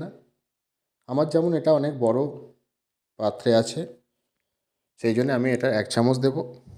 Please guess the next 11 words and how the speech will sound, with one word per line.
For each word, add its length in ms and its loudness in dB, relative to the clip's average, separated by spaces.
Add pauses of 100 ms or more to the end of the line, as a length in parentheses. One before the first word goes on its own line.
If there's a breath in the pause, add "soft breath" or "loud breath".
(420)
আর 80 -4 (100)
সাথে 300 -4
দেব 140 -2 (2750)
চার 180 6 (100)
চামচ 320 0 (1400)
বোন 260 4 (100)
মিল, 240 4
যেটা 180 -2 (1300)
শিং, 200 -2 (680)
হাড় 240 8
গুঁড়ো 200 0